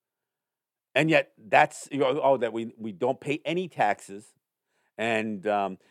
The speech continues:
we get to go to school for free. That, none of that's true either. I mean, some of that might be true for some places, but that's not a widespread, uh, benefit that Native people have. We have been screwed by the federal government to the tune of billions of dollars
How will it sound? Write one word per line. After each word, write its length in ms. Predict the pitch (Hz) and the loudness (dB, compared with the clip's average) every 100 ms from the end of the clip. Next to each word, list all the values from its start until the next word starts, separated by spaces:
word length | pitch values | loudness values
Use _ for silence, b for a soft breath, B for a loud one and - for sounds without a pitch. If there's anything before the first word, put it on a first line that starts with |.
| _ | _
we 160 | 98 113 | -6 -2
get 100 | 143 | -2
to 80 | 117 | 0
go 100 | 120 | -2
to 60 | |
school 360 | - - 147 160 | -2 0 2 2
for 140 | 117 | 2
free. 520 | 95 - 82 73 101 _ _ | -4 -4 -8 -8 -12 _ _
That, 220 | 95 131 120 | -4 -4 -2
none 180 | 113 | -4
of 60 | 107 | -2
that's 220 | 95 - | -4 -6
true 200 | - 80 | -12 -14
either. 320 | 76 58 92 123 _ _ | -14 -18 -20 -20 _ _
I 40 | 101 | -10
mean, 120 | 101 | -2
some 220 | - 151 | 2 2
of 100 | 95 | 0
that 200 | 87 87 | -4 -6
might 140 | 85 | -12
be 80 | 78 | -14
true 160 | - 90 | -16 -16
for 100 | 78 | -14
some 220 | 104 120 | -12 -12
places, 420 | 90 62 _ - - | -14 -20 _ -20 -20
but 120 | 73 _ _ _ _ _ | -20 _ _ _ _ _
that's 260 | 110 104 - | 0 0 2
not 200 | 117 135 | 0 2
a 140 | 98 95 | 0 -2
widespread, 920 | 82 87 80 - - 90 78 76 - _ | 0 0 -2 -8 -8 -6 -6 -10 -20 _
uh, 140 | 82 78 | -14 -10
benefit 460 | 73 90 82 87 | -6 -6 -6 -14
that 100 | 76 | -14
Native 220 | 76 71 73 | -18 -20 -20
people 220 | - 76 | -20 -20
have. 260 | 65 76 _ _ _ _ _ _ _ _ _ _ _ _ _ - | -20 -20 _ _ _ _ _ _ _ _ _ _ _ _ _ -2
We 200 | 147 190 | 4 4
have 100 | 156 | 4
been 140 | 151 | -4
screwed 440 | - - 139 202 | -6 -10 -6 -4
by 140 | 196 170 | 0 0
the 60 | |
federal 280 | 143 151 147 | 2 0 0
government 420 | 113 95 80 78 _ _ _ _ _ _ - | 0 -2 -2 -14 _ _ _ _ _ _ -6
to 100 | 160 | -4
the 100 | 139 | -4
tune 320 | - 208 202 | -8 -6 -2
of 260 | 135 92 - | -4 -4 -2
billions 400 | 202 220 196 156 | -2 -2 -6 -6
of 140 | 117 | 0
dollars 440 | 127 135 107 87 | 4 4 2 -2